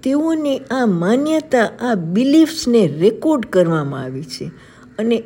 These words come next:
એના બારામાં કયામતના દિવસે તેઓને પૂછવામાં આવશે. એટલે તમે કંઈ જેવું તેવું બોલતા હો, તો આ એક નિશાની છે કે તમે હકીકતમાં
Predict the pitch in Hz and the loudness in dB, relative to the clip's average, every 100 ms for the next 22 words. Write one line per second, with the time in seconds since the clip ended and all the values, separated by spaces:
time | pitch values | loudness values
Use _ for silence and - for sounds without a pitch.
0 | - 269 302 262 185 233 302 311 302 226 | -2 0 0 0 2 2 0 0 -2 -4
1 | - 196 247 311 294 285 320 277 175 240 | -2 2 2 2 -4 -2 -2 -2 -4 -4
2 | 302 - - 165 - - - - - - | -4 -4 -4 -4 -4 -16 -20 -20 -16 -4
3 | 254 285 302 233 - - 220 - 339 339 | -2 0 0 -2 -4 -8 -6 0 2 2
4 | 240 147 131 139 - - - - - - | 2 0 -2 -4 -6 -8 -16 -20 -20 -20
5 | - - - - 240 - 302 - 240 285 | -20 -20 -14 -8 -6 -2 -4 -2 -4 -2
6 | 302 311 262 262 175 - 202 226 311 311 | -4 -4 0 2 0 0 2 4 4 2
7 | - 302 277 226 143 190 214 - 370 247 | 0 0 2 0 0 -2 -2 -4 -2 0
8 | 208 170 - - - - - - 226 - | 0 -2 -6 -18 -20 -20 -14 -6 -6 -4
9 | 254 247 269 320 330 190 196 - 262 311 | -6 -6 0 0 0 -2 -2 -2 0 0
10 | 349 233 - 190 190 202 202 233 247 170 | 0 -2 0 -2 0 -4 -2 -2 0 -2
11 | - 185 - 302 320 320 320 214 185 | -4 -8 -4 -4 -2 -4 -2 -2 -2